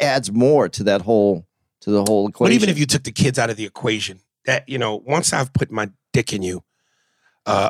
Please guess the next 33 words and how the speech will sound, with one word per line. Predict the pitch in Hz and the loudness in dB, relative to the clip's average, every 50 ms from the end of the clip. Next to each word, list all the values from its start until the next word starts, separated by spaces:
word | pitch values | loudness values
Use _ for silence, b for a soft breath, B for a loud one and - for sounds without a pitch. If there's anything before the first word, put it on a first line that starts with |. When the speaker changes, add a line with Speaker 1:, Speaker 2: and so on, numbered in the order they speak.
| - | 0
Speaker 2:
a | - - | -2 -2
piece | - - 131 143 127 - - | 0 0 0 2 0 0 -2
of | 123 98 92 98 - _ _ _ - | -2 -6 -12 -16 -18 _ _ _ -14
y-, | - 117 107 - | -12 -12 -12 -10
y-, | - 127 120 - 123 117 - - | -8 -6 -4 -4 -2 -4 -4 -6
y-, | - | -8
of | - 104 | -10 -4
you | 110 110 101 98 101 - - | -2 0 2 2 0 -2 -2
is | - 107 95 90 | -6 -6 -4 -2
with | 107 104 - - | -2 -4 -4 -4
me | 104 98 | -6 -6
forever. | 90 - 101 95 95 92 90 101 - _ _ _ _ _ _ _ _ _ - | -6 -4 -4 -2 -2 -4 -4 -6 -14 _ _ _ _ _ _ _ _ _ -2
Uh, | 104 101 98 95 92 92 92 - _ _ _ - | 0 0 2 2 0 -2 -4 -6 _ _ _ -4
and | - 104 98 - - | -4 -4 -4 -6 -8
I'm, | - 110 107 101 | -6 -6 -6 -4
I'm | - 131 139 151 | -2 0 2 2
a | 139 | 2
very | 117 110 113 107 104 110 98 - | 2 2 2 2 2 0 0 -2
emotional, | - 101 101 110 104 98 - - - 104 101 98 95 _ _ _ _ _ _ _ _ _ _ _ _ _ _ _ _ _ _ _ _ _ _ _ _ - | -6 -8 -6 -4 -2 0 0 0 -2 -4 -6 -8 -10 _ _ _ _ _ _ _ _ _ _ _ _ _ _ _ _ _ _ _ _ _ _ _ _ -2
lovey-dovey | - 127 135 127 120 120 113 101 113 110 104 110 104 | 0 2 2 2 0 -2 -2 0 0 0 0 0 -2
type | - 107 113 101 92 | -2 0 -2 -2 -2
guy. | - 110 104 107 113 110 117 | -2 -2 0 0 0 -2 -4
So | 120 117 - - - - | -4 -2 -2 -2 -2 -2
I, | - 139 131 131 - | -4 -6 -6 -6 -6
I | - 135 | -6 -6
just, | 131 - 117 - - - | -6 -4 -2 -2 -2 -2
I, | - - 131 - | -2 -4 -6 -6
I, | - 131 123 - 127 - - | -6 -6 -6 -6 -6 -4 -2
I | |
don't | 131 131 113 104 | -2 -2 -2 -2
do | 95 117 | -4 -6
well | 101 92 95 - - 98 95 87 _ _ _ _ _ | -4 -4 -4 -4 -4 -6 -8 -10 _ _ _ _ _
with, | - 104 95 - | -2 -2 -2 -2